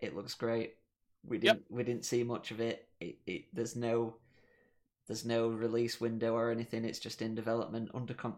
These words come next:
Speaker 1: under construction. That's what they said. But I'm looking
Speaker 2: Yep.
Speaker 1: forward to seeing what a Pokemon Snap game looks like in twenty twenty or twenty twenty-one.
Speaker 2: Or twenty twenty-two.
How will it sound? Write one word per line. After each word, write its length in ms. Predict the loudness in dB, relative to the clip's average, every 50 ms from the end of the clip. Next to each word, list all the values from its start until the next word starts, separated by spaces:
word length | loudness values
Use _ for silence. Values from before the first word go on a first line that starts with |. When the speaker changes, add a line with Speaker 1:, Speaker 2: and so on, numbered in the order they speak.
| -4 -2
Speaker 1:
under 220 | 0 0 0 0
construction. 720 | 0 0 0 -2 -2 -2 -2 -2 -2 -2 -2 -4 -4 -2
That's 200 | -4 -4 -6 -6
what 120 | -8 -10 -10
they 60 | -8
said. 280 | -6 -4 -4 -4 -4 -6 _ _ _ _ _ _ _ _ _ _ _ _ _ -6
But 160 | -4 -2 -2
I'm 160 | -2 -2 0
looking 240 | -2 -2 0 0 2
Speaker 2:
Yep. 80 | 2 4
Speaker 1:
forward 280 | 6 6 4 4 2 -2
to 60 | -4
seeing 320 | -2 0 0 0 0 0 0
what 240 | 2 2 2 0 -2
a 60 | -6
Pokemon 500 | -4 -2 -2 -2 -2 -4 -6 -6 -6 -6
Snap 260 | -6 -6 -6 -6 -4 -6
game 200 | -6 -4 -4 -4
looks 240 | -6 -4 -4 -2
like 260 | -2 -2 -2 -4 -8 -8
in 160 | -6 -6 -6 -6
twenty 260 | -4 -4 -4 -4 -4
twenty 320 | -2 -2 -4 -2 -4 -8 -12 -14 _
or 160 | -8 -6 -6 -6
twenty 240 | -4 -4 -4 -4
twenty-one. 440 | -4 -4 -4 -4 -4 -4 -6 -6 -8 -12 -16 _ _ _ _ _ _ _ _ _ _ _ _ _ _ _ _ _ _ _ _ _ _ _ _ _ _ _ _ _ _ _ _ _ _ _ _ _ _ _ _ _ _ _ _ _ _ _ _ _ -20 -20 -20 _ _ _ -2 2
Speaker 2:
Or 120 | 2 2
twenty 240 | 4 4 4 4 4
twenty-two. 440 | 2 0 0 0 2 2 0 0